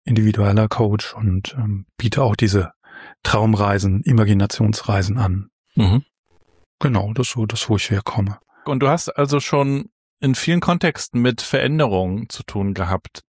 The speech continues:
Speaker 2: Ähm,
Speaker 1: Ja.
Speaker 2: und darum geht's ja dann auch in deinem neuen Buch. Mich würde zuerst mal
Speaker 1: Genau.
Speaker 2: interessieren,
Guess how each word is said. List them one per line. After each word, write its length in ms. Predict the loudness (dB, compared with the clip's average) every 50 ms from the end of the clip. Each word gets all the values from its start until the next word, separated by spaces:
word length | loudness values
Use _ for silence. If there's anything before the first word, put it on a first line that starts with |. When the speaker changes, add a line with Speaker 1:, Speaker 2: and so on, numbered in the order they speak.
| -14
Speaker 2:
Ähm, 460 | -10 -8 -6 -4 -4 -6 -6 -8 -10 -12 -10 -4 -2
Speaker 1:
Ja. 140 | -2 -2 -2 -6 -20 -20 _ _ _ _ _ _
Speaker 2:
und 180 | -6 -4 0 0
darum 400 | 2 2 2 0 0 -2 -4 -2
geht's 180 | -4 -2 -2 0
ja 80 | 0
dann 160 | 0 0 0
auch 120 | 0 0 0
in 100 | 0 0
deinem 240 | 2 2 2 2 2
neuen 240 | 2 2 2 2
Buch. 360 | 2 0 0 0 -2 -8 -6 -2
Mich 240 | 0 0 0 2
würde 140 | 0 -2 -2 -2
zuerst 340 | -4 -2 0 0 0 0 0
mal 60 | 0
Speaker 1:
Genau. 100 | 2 4
Speaker 2:
interessieren, 680 | 2 2 2 2 0 0 0 0 -2 -4 -6 -8 -8 -10